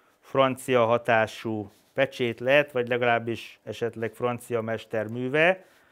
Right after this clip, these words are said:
ami azért sem elképzelhetetlen, hiszen, ö, e-, ekkoriban ugye Esztergomban volt egy erős úgynevezett latin jelenlét.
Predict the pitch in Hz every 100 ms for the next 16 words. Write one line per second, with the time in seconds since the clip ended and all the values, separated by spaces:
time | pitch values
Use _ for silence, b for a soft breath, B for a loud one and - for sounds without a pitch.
0 | b b 123 131 139 151 147 139 - 135
1 | 139 139 135 127 131 123 123 127 123 127
2 | 123 117 123 - 127 123 113 b b b
3 | b b _ 123 120 117 117 113 98 b
4 | _ _ _ _ _ 131 139 147 131 -
5 | 139 131 123 127 120 120 123 - 127 120
6 | 120 117 120 117 120 117 117 110 123 120
7 | 117 143 127 123 123 117 110 120 113 120
8 | 113 110 110 110 113 120 156 -